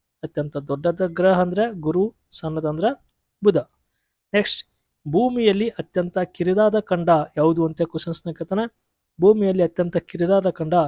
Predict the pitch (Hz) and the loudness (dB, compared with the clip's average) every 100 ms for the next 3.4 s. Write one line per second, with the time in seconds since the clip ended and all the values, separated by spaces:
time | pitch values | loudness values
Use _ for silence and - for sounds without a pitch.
0 | 151 _ - - 165 160 175 214 - _ | -2 _ -12 -4 0 2 4 2 0 _
1 | _ _ _ - 156 156 147 180 208 190 | _ _ _ -2 -2 0 0 4 6 6
2 | 170 160 156 151 165 196 151 - - _ | 4 -2 -6 -6 -2 0 0 -6 -20 _
3 | - 156 143 143 | -2 0 0 -2